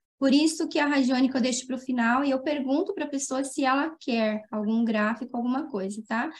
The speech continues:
E independente, é, é a experiência de cada um, eu tenho excelentes resultados, né, com, com a, com a radiestesia, com a radiônica, e assim,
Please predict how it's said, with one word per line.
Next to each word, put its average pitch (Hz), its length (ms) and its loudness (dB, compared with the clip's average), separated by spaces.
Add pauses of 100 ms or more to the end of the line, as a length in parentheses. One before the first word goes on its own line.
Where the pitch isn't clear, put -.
(280)
E 294 600 4
independente, 302 680 4
é, 254 200 4
é 214 60 0
a 262 60 2
experiência 269 540 -2
de 247 80 -2
cada 233 320 0
um, 233 100 0
eu 262 120 -2
tenho 269 180 2
excelentes 262 540 -2
resultados, 254 920 -2 (380)
né, 254 380 4
com, 240 420 2
com 240 260 0
a, 233 500 0 (220)
com - 100 -6
a 220 60 2
radiestesia, 226 800 0
com 262 100 -6
a 240 60 0
radiônica, 226 680 0 (320)
e 381 120 -2
assim, 320 440 2